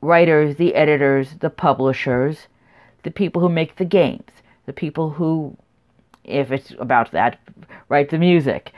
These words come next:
the people who make the art. These are all part of the experience. We have workshops on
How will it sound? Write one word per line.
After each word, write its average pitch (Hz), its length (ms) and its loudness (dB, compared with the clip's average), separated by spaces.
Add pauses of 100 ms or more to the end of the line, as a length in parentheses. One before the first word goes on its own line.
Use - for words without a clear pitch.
(340)
the 143 100 0
people 147 440 -2
who 156 160 -4
make 147 280 -4
the 180 140 4
art. 160 380 2 (1400)
These 180 220 -2 (480)
are 165 220 4
all 190 580 4 (120)
part 160 500 2
of 139 180 0
the 147 100 0
experience. 143 720 -4 (420)
We 98 120 -10
have 104 340 -2 (340)
workshops - 600 -2
on 110 340 -6